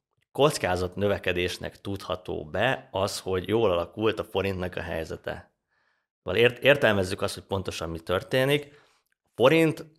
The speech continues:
egy kockázatos deviza, és amikor visszatér a világba a kockázatvállalási kedv,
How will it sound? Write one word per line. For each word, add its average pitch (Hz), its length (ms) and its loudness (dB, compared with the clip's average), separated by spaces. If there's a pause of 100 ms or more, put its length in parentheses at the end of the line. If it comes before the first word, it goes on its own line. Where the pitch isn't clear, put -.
(280)
egy - 160 -12
kockázatos 90 640 0
deviza, 120 680 0 (360)
és - 120 -10
amikor 92 260 -2
visszatér 113 560 2
a 90 60 0
világba 90 400 0
a 85 60 -4
kockázatvállalási 85 1160 -4
kedv, 113 320 -2